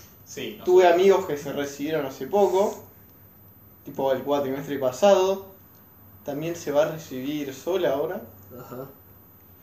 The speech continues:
Speaker 2: Y quiero hablar de la cultura del recibimiento, que es el, tipo, esto
Speaker 3: Sí,
Speaker 2: típico de la,
Speaker 3: sí, dale,
Speaker 2: las
Speaker 3: dale.
Speaker 2: películas yankees de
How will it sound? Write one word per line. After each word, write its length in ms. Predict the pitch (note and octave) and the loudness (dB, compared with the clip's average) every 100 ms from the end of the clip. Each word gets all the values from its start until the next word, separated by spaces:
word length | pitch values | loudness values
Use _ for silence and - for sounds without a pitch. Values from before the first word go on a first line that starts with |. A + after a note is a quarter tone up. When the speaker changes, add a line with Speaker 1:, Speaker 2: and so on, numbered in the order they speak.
| - | -16
Speaker 2:
Y 720 | E3 E3 D#3+ D#3+ D#3+ D3+ D3 C3+ - - - - - | -12 -10 -8 -6 -6 -8 -10 -14 -20 -20 -20 -14 -6
quiero 280 | G3 A3 G#3+ | 2 10 10
hablar 280 | D#3 F3 G3+ | 10 8 6
de 80 | F3+ | 6
la 220 | D#3+ D#3+ | 6 4
cultura 540 | E3 E3 D#3+ F#3 G3 | -2 -4 -4 2 6
del 160 | D#3+ C3 | 4 2
recibimiento, 1160 | C#3 C3+ - C3+ C3+ C#3+ E3 D#3+ D3+ D3+ - - - - - | -4 -8 -10 -8 -6 -4 -2 -2 0 -2 -2 -8 -20 -20 -14
que 80 | D#3 | -12
es 160 | D#3 | -2
el, 480 | F#3 D3+ D3+ C#3+ - | 0 0 -4 -6 -8
tipo, 240 | - E3 G3+ | -4 2 2
esto 240 | A3 F#3 | 4 4
Speaker 3:
Sí, 100 | G#3 | 4
Speaker 2:
típico 280 | - G3 G3 | 2 6 8
de 140 | F3+ E3+ | 8 8
la, 180 | D#3+ | 6
Speaker 3:
sí, 240 | - B2+ B2 | 4 -2 -4
dale, 160 | B2+ | 2
Speaker 2:
las 180 | G3 F3 | 6 6
Speaker 3:
dale. 40 | - | 6
Speaker 2:
películas 760 | F#3+ G#3 A3 A#3 F#3+ D#3+ - | 6 4 2 4 8 6 6
yankees 500 | F3 F3 G3+ G3 D#3 | 2 2 2 -2 -2
de 480 | C#3+ C#3+ C#3+ C3+ - | 2 2 2 -4 -8